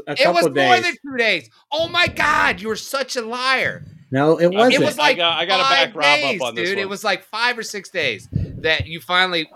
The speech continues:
Speaker 2: you saw it on your phone and you were like, "Oh yeah, maybe it was a
Speaker 1: No,
Speaker 2: while ago."
Speaker 1: get this
Speaker 2: Then,
Speaker 1: right.
Speaker 2: and then you said, "Oh, we just, they just dropped in." And then you were like, "Okay, so"
Speaker 1: They did. I did. I, dude, it was a couple days. What the thing was,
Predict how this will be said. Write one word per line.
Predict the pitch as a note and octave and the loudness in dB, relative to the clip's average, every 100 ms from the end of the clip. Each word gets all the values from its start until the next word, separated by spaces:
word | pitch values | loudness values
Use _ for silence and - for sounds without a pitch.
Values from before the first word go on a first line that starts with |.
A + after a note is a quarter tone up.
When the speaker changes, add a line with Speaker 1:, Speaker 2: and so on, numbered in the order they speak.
| - | -16
Speaker 2:
you | |
saw | D3+ - F#3 F3 | -12 -4 0 2
it | |
on | E3 D3+ | 0 -2
your | C3+ | -6
phone | D3 D3+ A#2+ | -4 -2 -2
and | A#2+ | -2
you | A#2+ | -2
were | |
like, | A2 A2 | -2 -2
"Oh | C#3 | -4
yeah, | B2+ B2 A2+ | -4 -4 -6
maybe | A#2+ B2+ | -8 -6
it | C#3+ | 0
was | |
a | D#3 | 2
Speaker 1:
No, | D3 D3 | 4 4
Speaker 2:
while | D3+ D#3 - - | 2 0 -10 -2
ago." | |
Speaker 1:
get | D3+ D3+ | 0 2
this | E3 - | -2 0
Speaker 2:
Then, | B3+ | 2
Speaker 1:
right. | D3+ A#3+ | 4 2
Speaker 2:
and | B3 | 2
then | C#4 D#4+ E4 | 2 2 2
you | D#4 | -6
said, | - C4 A3 G3 - _ _ - | -2 0 2 0 -4 _ _ -2
"Oh, | C4 B3 D#3 | 0 0 -2
we | G#3 | -8
just, | F3+ C4+ - _ | 0 0 -2 _
they | G3 | -6
just | F3+ A3+ - | -4 -10 -10
dropped | F#3+ F3 E3+ | -14 -14 -12
in." | D3+ A2+ _ _ _ _ | -12 -12 _ _ _ _
And | D#3 E3 | -6 -6
then | |
you | D#3 | -4
were | D3 | -2
like, | C3 B2 A2+ _ _ _ _ - | 0 -2 -4 _ _ _ _ -4
"Okay, | E3+ D3+ A#2 G#2+ | -4 0 2 0
so" | G2 - D#3 C#3 | -2 0 2 4
Speaker 1:
They | |
did. | D#4+ D4+ - - | 4 4 0 -10
I | F3 | -8
did. | A3 C#4 G3+ | -4 -6 -6
I, | G#3+ | -8
dude, | C#4+ B3+ - | 0 0 0
it | D#3+ | -6
was | F3 | -6
a | G3 | -6
couple | - A#3 A#3 F#3 | -4 -4 -2 0
days. | G3 E3+ A#2 | 4 4 2
What | C#3+ E3 - | -4 -4 -4
the | D3 | -10
thing | - F#3+ G3+ D#3+ | -2 -2 0 0
was, | F#3 F#3+ C#3+ A#2 | 4 4 4 0